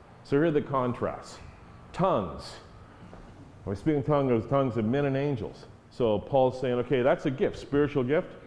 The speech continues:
the gift of, of, of, of tongues, and that might be you're speaking, um, you're, you're actually speaking with some kind of wisdom that comes directly from God. Also, you're speaking in a language, maybe the, a language you've never learned before, but that's intelligible to other people.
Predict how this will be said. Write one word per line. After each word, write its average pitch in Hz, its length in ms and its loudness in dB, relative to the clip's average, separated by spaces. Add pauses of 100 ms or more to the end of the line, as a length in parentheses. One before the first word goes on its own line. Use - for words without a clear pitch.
(520)
the 110 80 0
gift 117 200 2
of, 110 220 2
of, 95 240 2 (100)
of, 92 300 0 (240)
of 90 260 -2
tongues, 156 520 -2
and 117 100 2
that 117 180 -2
might 127 240 -2
be 123 300 2 (340)
you're 113 220 6
speaking, 135 680 -2 (140)
um, 95 420 2
you're, 113 360 2
you're 117 180 2
actually 120 360 0
speaking 143 640 -4
with 123 140 2
some 135 160 -2
kind 120 180 -2
of 101 100 2
wisdom 151 580 2
that 135 120 -2
comes 113 220 0
directly 117 380 0
from 110 240 -2
God. 117 400 0 (1120)
Also, 131 320 4
you're 127 180 6
speaking 131 480 0
in 123 120 2
a 117 120 4
language, 120 540 2
maybe 131 220 2
the, 110 280 -2
a 101 60 2
language 120 320 0
you've 107 100 2
never 110 400 4
learned 101 440 2
before, 156 340 2
but 135 100 -2
that's 113 220 -2
intelligible 120 680 0
to 110 80 2
other 104 320 2
people. 190 680 0